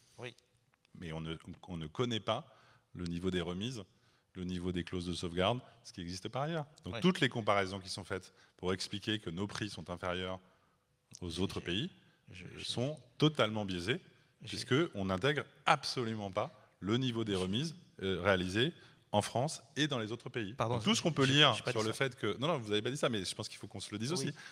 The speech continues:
Speaker 2: Tout ce qu'on peut lire pour dire que les prix français sont inférieurs aux prix des autres, d'autres pays, c'est inexact.
Speaker 1: Non, j'ai pas dit ça. J'ai dit qu'on n'était pas agile.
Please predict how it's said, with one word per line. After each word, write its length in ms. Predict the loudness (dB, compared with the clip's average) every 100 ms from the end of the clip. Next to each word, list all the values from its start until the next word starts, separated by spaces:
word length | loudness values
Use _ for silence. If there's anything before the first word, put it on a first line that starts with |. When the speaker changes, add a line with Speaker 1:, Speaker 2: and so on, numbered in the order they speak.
| -2
Speaker 2:
Tout 100 | 0
ce 80 | 2
qu'on 120 | 2
peut 100 | 4
lire 220 | 8 6
pour 160 | 6 0
dire 180 | 0 0
que 80 |
les 100 | 0
prix 160 | -2 -4
français 280 | -4 -4 -4
sont 180 | -4 -6
inférieurs 440 | -2 -2 -2 -4
aux 60 | -4
prix 200 | -4 -4
des 120 | -4
autres, 120 | -6
d'autres 360 | 2 2 2 -4
pays, 280 | -4 -4 -8 -20 -20 _
c'est 280 | -8 -2 0
inexact. 460 | 0 -2 -2 -4 -12 -20 -18 -6
Speaker 1:
Non, 100 | -6 -2
j'ai 120 | 0
pas 100 | 0
dit 60 | 0
ça. 140 | -2 -2
J'ai 60 |
dit 100 | 0
qu'on 80 | 0
n'était 160 | 2 2
pas 140 | 0 4
agile. 400 | 2 2 -2